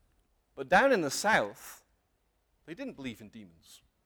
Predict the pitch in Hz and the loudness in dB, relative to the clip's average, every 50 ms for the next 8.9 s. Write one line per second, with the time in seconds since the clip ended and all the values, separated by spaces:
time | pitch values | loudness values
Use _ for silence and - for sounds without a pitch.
0 | _ _ _ _ _ _ _ _ _ _ _ _ _ _ _ _ _ _ _ _ | _ _ _ _ _ _ _ _ _ _ _ _ _ _ _ _ _ _ _ _
1 | _ _ _ _ _ _ 143 151 160 185 254 262 - - 202 202 214 208 - - | _ _ _ _ _ _ 0 6 10 10 10 10 8 4 4 4 4 4 2 2
2 | - 170 185 190 196 - - - 156 139 135 135 131 - - 139 - - 156 143 | 2 6 6 6 6 4 0 0 0 0 0 -6 -8 -6 -6 -6 -6 -8 -14 -16
3 | - - 143 147 147 147 143 - 147 147 143 135 139 - 170 214 240 - - - | -8 -2 0 0 0 0 -4 2 4 6 6 6 4 0 -2 -2 -2 -2 -12 -18
4 | 156 180 190 160 123 131 123 120 139 190 180 123 127 120 110 95 120 143 156 123 | -12 -12 -12 -10 -10 -12 -12 -12 -12 -14 -14 -12 -12 -14 -12 -12 -14 -12 -12 -14
5 | 98 87 98 113 123 - _ - 120 - - 127 123 131 127 139 139 - 254 180 | -14 -16 -20 -20 -20 -20 _ -18 -16 -16 -16 -16 -16 -18 -18 -16 -10 -8 -8 -8
6 | - - - - - _ _ _ _ _ _ _ _ _ _ _ _ _ _ _ | -8 -10 -14 -14 -16 _ _ _ _ _ _ _ _ _ _ _ _ _ _ _
7 | _ _ _ _ _ _ _ _ _ _ _ _ _ _ _ _ _ 113 113 107 | _ _ _ _ _ _ _ _ _ _ _ _ _ _ _ _ _ -16 -14 -14
8 | 104 101 117 151 185 185 170 123 107 - 82 101 139 - - - - _ | -8 -4 -2 0 0 0 -2 -4 -8 -14 -14 -20 -20 -18 -18 -20 -20 _